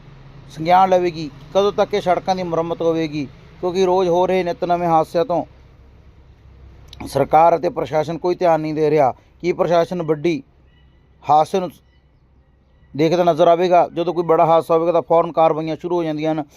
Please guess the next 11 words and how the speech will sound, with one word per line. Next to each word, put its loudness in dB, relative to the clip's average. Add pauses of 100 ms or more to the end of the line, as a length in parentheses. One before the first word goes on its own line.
(220)
ਜਾਂਚਾਂ 0
ਵੀ -6
ਸ਼ੁਰੂ -2
ਹੋ 0
ਜਾਂਦੀਆਂ -2
ਹਨ। -4 (320)
ਪਰ 2
ਜੇ 0
ਅਗਰ 0
ਸਮੇਂ -4
ਸਹਿੰਦੇ -2